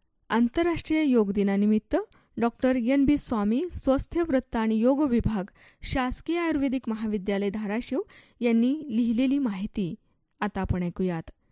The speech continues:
वाचक स्वर आहे कांचन पाचकुडवे यांचा.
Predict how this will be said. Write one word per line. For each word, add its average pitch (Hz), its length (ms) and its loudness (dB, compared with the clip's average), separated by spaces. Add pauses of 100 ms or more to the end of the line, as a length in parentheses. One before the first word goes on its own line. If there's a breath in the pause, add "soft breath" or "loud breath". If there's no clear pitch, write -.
(120)
वाचक 190 360 -4
स्वर 233 260 -2
आहे 247 180 -4 (400 soft breath)
कांचन 240 420 0
पाचकुडवे 196 680 -2
यांचा. 180 460 -6